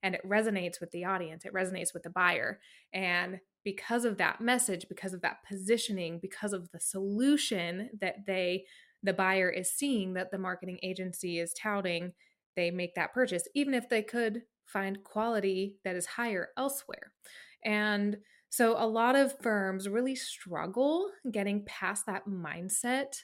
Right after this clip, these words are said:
of, "Well, my quality speaks for itself." Nowadays, it really doesn't. It doesn't, it does in some situations, so don't take me out of context all the time there. But by and large, quality is not gonna cut it for a positioning strategy.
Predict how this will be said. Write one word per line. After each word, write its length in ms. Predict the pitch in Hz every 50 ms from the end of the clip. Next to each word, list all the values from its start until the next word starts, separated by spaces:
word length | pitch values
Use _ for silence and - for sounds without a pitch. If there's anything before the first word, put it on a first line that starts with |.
| _ _ -
of, 560 | 202 190 185 190 185 180 185 185 196 - - - -
"Well, 140 | 214 196 202
my 140 | 208 208 208
quality 420 | 208 - 240 240 247 233 240 214
speaks 320 | - - 214 202 - -
for 100 | - 180
itself." 520 | - - - - - - - 214 - - - _ - - - - _ _ _ _ _ _ _ _ _ _ _ _ -
Nowadays, 480 | - 214 226 247 254 240 240 220 214 208
it 160 | 208 208 214
really 220 | 254 262 247 208
doesn't. 520 | - 180 175 180 170 165 - - - 214 - -
It 140 | 269 262 -
doesn't, 400 | 320 320 330 320 339 311 285 - -
it 180 | 277 269 269 254
does 220 | 269 254 262 254
in 140 | 277 285 277
some 260 | 277 - 226 220 220
situations, 800 | 214 - 208 208 - 247 196 - - - - 175 170 180 180 -
so 160 | - 196 175 -
don't 420 | 202 - 208 202 208 214 214 208
take 180 | - 226 214 220
me 120 | 226 214
out 100 | 208 196
of 80 | 196 -
context 640 | - 208 196 185 196 - 190 175 180 - - - - -
all 140 | 208 202 208
the 80 | 202
time 220 | 202 - 196 185 170
there. 200 | 151 - - - - - - - - - _ _ _
But 300 | - 175 180 185 185 - - - _ _ _ _ -
by 300 | 196 202 208 233 247 254
and 260 | 247 247 233 214 196
large, 420 | 180 185 185 196 214 208 - - - _ _ _ _ _
quality 380 | - - 220 220 233 240 247 240
is 80 | 233 226
not 180 | 220 208 208
gonna 120 | 202 185 -
cut 280 | - - - 202 190
it 180 | 170 175 - -
for 160 | - 196 185
a 60 | 180
positioning 540 | - - 190 - 175 180 - - 165 160 175
strategy. 600 | - - - - - - - - - - 214